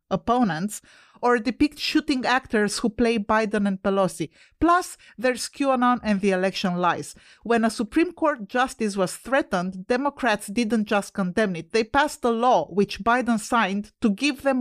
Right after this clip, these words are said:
more protection and security. This isn't remotely a both sides thing." Which Biden advisor called to behead a public health official? Get real. Regardless, I fear that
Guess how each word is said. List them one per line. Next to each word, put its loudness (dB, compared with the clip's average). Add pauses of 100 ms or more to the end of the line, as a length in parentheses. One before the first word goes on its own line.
more 2
protection -2
and 2
security. -2 (300)
This 0
isn't -2
remotely 0
a 0
both 0
sides -2
thing." -4 (400)
Which 0
Biden 2
advisor 0
called 0
to 2
behead 0
a 0
public -2
health 0
official? -4 (140)
Get 0
real. -2 (320)
Regardless, 0
I 0
fear 0
that -2